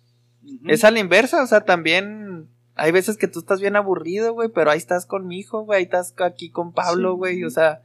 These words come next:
Speaker 1: Simón,
Speaker 2: son
Speaker 1: güey.
Speaker 2: cosas que tú podrías estar haciendo y
Speaker 1: Y
Speaker 2: deshaciendo.
Speaker 1: parir duele, güey.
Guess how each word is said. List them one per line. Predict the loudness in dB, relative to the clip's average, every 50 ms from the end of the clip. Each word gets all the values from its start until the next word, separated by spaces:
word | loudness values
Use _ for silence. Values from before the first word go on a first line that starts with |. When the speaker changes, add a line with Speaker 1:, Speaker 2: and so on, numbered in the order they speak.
| _
Speaker 1:
Simón, | -10 -6 -6 -6 -6 -6 -8 -4 0
Speaker 2:
son | 0 0
Speaker 1:
güey. | 2 2
Speaker 2:
cosas | 2 2 4 2 2 2
que | 0 -4
tú | -2 -4 -8 -6
podrías | -4 -2 -2 0 -2 -2 -6
estar | -6 -4 -2 0 0
haciendo | 0 -2 -2 -4 -6 -6 -4 -6
y | -6
Speaker 1:
Y | -2
Speaker 2:
deshaciendo. | 0 2 2 2 2 4 4
Speaker 1:
parir | 6 6 6 4 4 2
duele, | 0 0 0 2 0 -2
güey. | -4 -6 -10 -10 _